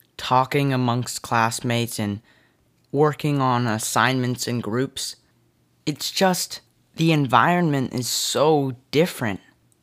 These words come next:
that nobody really knows how to act or behave. I gotta tell you, it is the most awkward thing when teachers put us into breakout groups,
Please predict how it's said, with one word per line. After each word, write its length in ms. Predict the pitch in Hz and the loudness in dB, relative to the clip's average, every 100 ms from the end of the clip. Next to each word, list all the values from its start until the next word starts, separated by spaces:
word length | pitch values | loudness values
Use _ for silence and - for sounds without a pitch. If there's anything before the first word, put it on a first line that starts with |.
| - | -8
that 380 | 139 143 - _ | -2 0 -2 _
nobody 580 | - 135 160 170 185 156 | -4 0 2 2 2 2
really 280 | 139 147 139 | 0 0 0
knows 380 | 131 135 135 - | 0 0 -2 -4
how 120 | 120 | -4
to 180 | 120 - | -4 -2
act 340 | 123 139 - | -2 -4 -6
or 120 | 120 | -6
behave. 640 | 113 110 135 147 104 - - _ _ _ _ | -4 -6 -4 -4 -4 -10 -20 _ _ _ _
I 160 | - 165 | -6 -4
gotta 320 | 185 190 175 | 0 0 0
tell 280 | - 175 165 | 0 0 2
you, 280 | 135 104 90 _ _ _ _ | 0 -2 -6 _ _ _ _
it 100 | - | -2
is 160 | 175 147 | -2 -2
the 120 | 156 | -2
most 360 | 156 147 - - _ | 0 -2 -4 -10 _
awkward 540 | 135 180 - 165 147 | 4 4 0 -2 -2
thing 440 | - 151 139 98 104 _ _ _ _ - | 0 0 0 -2 -6 _ _ _ _ 0
when 300 | 156 156 147 | 6 8 6
teachers 460 | 131 175 170 156 143 | 2 0 2 2 2
put 260 | - 165 156 | 0 2 4
us 200 | 151 147 | 2 0
into 320 | 139 131 117 | 0 0 -2
breakout 580 | - 131 131 160 165 - | 0 2 4 4 4 2
groups, 460 | 185 190 - - | 0 0 -4 -12